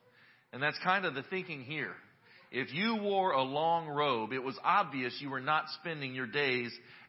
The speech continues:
out in the field. It was obvious to everyone who could see you, you were the fella that was in charge of the workers. You weren't one of the workers. Okay? And that's gonna cause real problems between Joseph and his brothers. Because his brothers, who are almost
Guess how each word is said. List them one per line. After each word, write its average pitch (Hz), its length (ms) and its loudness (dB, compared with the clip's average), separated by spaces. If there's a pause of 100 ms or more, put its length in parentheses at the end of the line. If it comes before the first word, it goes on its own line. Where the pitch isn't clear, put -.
out 135 200 4
in 131 120 -6
the 120 80 -6 (100)
field. 127 280 -2 (1500)
It 170 80 4
was 160 220 -2
obvious 185 480 4
to - 120 -6
everyone 180 420 2
who 170 80 -6
could 139 160 -10 (100)
see 202 140 -2
you, 135 320 -4 (360)
you 175 280 -2
were 190 80 4
the 160 180 0
fella 170 260 2
that 135 140 -2
was 131 140 -4
in 143 160 -6
charge 160 420 2
of 110 140 -6
the 113 40 -2
workers. 104 480 -4
You 151 120 -4
weren't 160 240 -2
one 143 120 -2
of 117 60 -2
the 104 80 -4
workers. 82 380 -8 (1080)
Okay? 123 200 2
And 139 140 0
that's 196 220 4
gonna 202 160 -2
cause 196 320 4
real 190 140 0
problems 180 640 2 (400)
between 170 300 -4
Joseph 170 360 -2
and 180 100 -2
his 160 100 -6
brothers. 202 400 0 (560)
Because 156 280 2
his 170 140 2
brothers, 196 440 2
who 190 120 2
are 175 120 6
almost 214 480 0